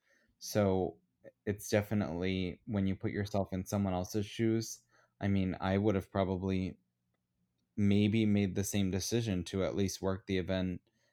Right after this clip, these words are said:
as well and try and stay safe by doing it at the same time of putting yourself at risk.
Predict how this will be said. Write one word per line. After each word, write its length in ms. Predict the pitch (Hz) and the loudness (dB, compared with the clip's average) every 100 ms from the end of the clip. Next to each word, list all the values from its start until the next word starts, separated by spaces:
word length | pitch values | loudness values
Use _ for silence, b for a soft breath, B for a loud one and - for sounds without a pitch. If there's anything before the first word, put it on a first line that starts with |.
| _ - | _ -2
as 240 | 92 92 | -2 0
well 540 | 92 90 90 110 - - | 0 2 2 0 -4 -8
and 380 | 98 92 92 90 - | -4 -2 -2 -4 -8
try 260 | - 101 | -2 0
and 420 | 95 92 92 95 104 _ _ _ _ _ | 2 0 0 -2 -6 _ _ _ _ _
stay 380 | - - 104 98 | -12 0 2 2
safe 640 | - 107 101 98 - - - - _ | 0 2 2 0 -6 -20 -20 -20 _
by 140 | 95 | 0
doing 320 | 90 98 98 | 2 2 2
it 80 | 92 | 0
at 140 | 82 - | -2 -4
the 80 | |
same 260 | 90 92 92 | -6 -4 -4
time 320 | - 90 87 | -4 -4 -2
of 160 | 85 - | -6 -6
putting 220 | 92 87 | -6 -4
yourself 400 | 87 85 90 85 | -4 -4 -4 -4
at 140 | 87 76 | -4 -2
risk. 520 | 90 76 - - | -2 -2 -6 -10